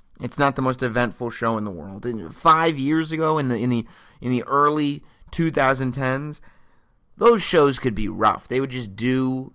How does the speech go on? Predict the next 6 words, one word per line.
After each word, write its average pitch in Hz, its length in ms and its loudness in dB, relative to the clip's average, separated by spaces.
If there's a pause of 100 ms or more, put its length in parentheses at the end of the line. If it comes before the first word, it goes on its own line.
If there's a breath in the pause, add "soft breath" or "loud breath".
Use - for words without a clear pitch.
a 110 100 -6
show 113 440 4
where 104 180 -2
nothing 113 500 -4
really 107 280 -6
happened 107 600 -6